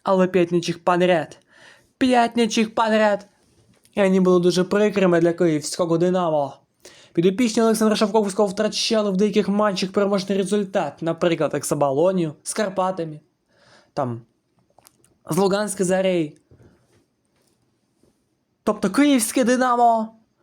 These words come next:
вигравало команду в рахунку, але втрачало переможний результат.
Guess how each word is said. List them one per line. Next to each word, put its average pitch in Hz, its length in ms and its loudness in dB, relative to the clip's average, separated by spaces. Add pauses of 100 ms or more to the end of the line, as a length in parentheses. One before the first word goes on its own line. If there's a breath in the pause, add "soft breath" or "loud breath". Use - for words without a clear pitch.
(180)
вигравало 208 720 0
команду 190 320 0
в 180 40 0
рахунку, 220 540 -2 (160)
але 202 140 2
втрачало 196 520 2
переможний 170 500 2
результат. 151 640 -2